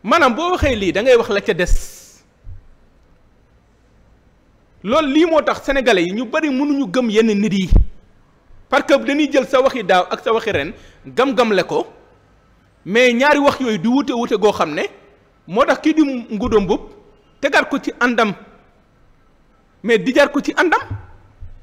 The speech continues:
parce que bu ne xat dëggal lay na rek, mu jug naan, non, diw dafa war a wuy ji, diw dafa war a, waaw, daa war a wuy ji.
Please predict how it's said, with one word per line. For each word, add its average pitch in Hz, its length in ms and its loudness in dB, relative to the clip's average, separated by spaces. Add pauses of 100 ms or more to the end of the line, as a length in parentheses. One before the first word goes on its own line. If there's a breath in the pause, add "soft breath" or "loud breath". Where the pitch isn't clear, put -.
(2000)
parce 311 160 2
que 311 100 0
bu 285 160 2
ne 330 120 2
xat 294 240 -2
dëggal 240 260 4
lay 226 140 4
na 180 100 -2
rek, 143 140 -4 (1200)
mu 202 180 -6
jug 262 140 -4 (920)
naan, 196 200 -4
non, 285 120 0
diw 247 220 -2
dafa 226 180 -4
war 262 100 -4
a 269 40 -6
wuy 269 180 -6
ji, 240 120 -6
diw 247 140 -8
dafa 247 200 -10
war 226 80 0
a, 185 80 -2 (100)
waaw, 302 140 4
daa 254 160 0
war 302 100 -2
a 311 40 -4
wuy 294 180 2
ji. 403 200 -10